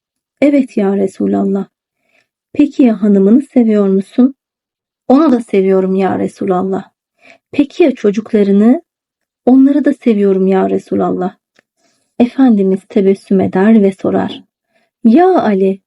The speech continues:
peki bir kalpte dört sevgiyi birden nasıl barındırıyorsun?" Hazreti Ali bir an duraklar, cevap veremez. "Ya Resulallah, biraz mühlet ver düşüneyim, sonra cevap vereyim." der.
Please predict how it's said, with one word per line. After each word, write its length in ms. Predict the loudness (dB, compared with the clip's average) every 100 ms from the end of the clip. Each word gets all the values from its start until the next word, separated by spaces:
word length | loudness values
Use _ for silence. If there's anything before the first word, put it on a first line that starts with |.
| _ _ _ _
peki 440 | -4 -2 -4 0
bir 220 | 2 2
kalpte 640 | -2 -2 -2 -4 -4 -2 2
dört 280 | 0 0 -6
sevgiyi 580 | -4 -2 -2 -2 0
birden 480 | 0 0 0 2 2
nasıl 380 | 2 0 -2 0
barındırıyorsun?" 880 | 2 2 0 0 -2 -2 -6 -10 -10 _ _ _ _ _ _ _ _ _ _
Hazreti 540 | -2 -2 0 -4 -2
Ali 200 | -2 0
bir 120 | 0 0
an 220 | 0 -2
duraklar, 540 | -2 -4 -4 -2 -2
cevap 500 | -2 -2 -2 -4 -4
veremez. 460 | -4 -2 -2 -4 -10 _ _ _ _ -20 _ -4
"Ya 200 | 0 2
Resulallah, 720 | 0 0 -2 0 0 -2 -4 _ _
biraz 320 | 0 2 2 2
mühlet 520 | 0 0 -2 -2 0
ver 180 | 0 0
düşüneyim, 520 | -2 -2 0 0 -2
sonra 400 | -2 0 2 2
cevap 400 | 0 -2 -6 -2
vereyim." 420 | -2 -2 -4 -4
der. 160 | -6